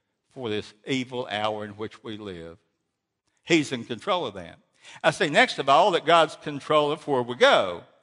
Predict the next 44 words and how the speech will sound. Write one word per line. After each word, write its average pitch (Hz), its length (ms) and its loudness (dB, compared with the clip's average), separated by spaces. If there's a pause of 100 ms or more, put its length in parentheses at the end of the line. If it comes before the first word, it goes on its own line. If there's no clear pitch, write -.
(460)
because 135 640 -2 (480)
he 156 140 -4
told 143 720 -2
these 135 260 -4
wise 147 480 -2
men, 123 480 -8 (400)
because 120 380 -4
they 127 200 -4
were 107 200 -8
astronomers, 107 800 -4
they, 113 480 -4
they 113 200 -4
knew 135 360 -4
they 117 180 0
were, 117 320 -8 (300)
they 123 160 -2
were 120 240 -4
people 143 400 -6
that 123 200 -2
knew 143 200 -4
the 120 120 -2
heavens. 113 440 -2
They 117 120 -6
studied 175 520 0
that, 90 340 -6 (580)
and 123 280 -4
they 123 160 0
knew 117 460 -4
that 127 460 -4
this 123 200 -6
star 123 440 -2
meant 135 220 -8
something 117 320 -8
special. 156 480 -4
That 165 220 0
star 160 300 2
had 143 100 -4
never 135 200 -4
been 147 300 -2
just 117 240 -8
like 117 300 -4
that - 180 -4
before, 160 320 -4
because 123 400 -6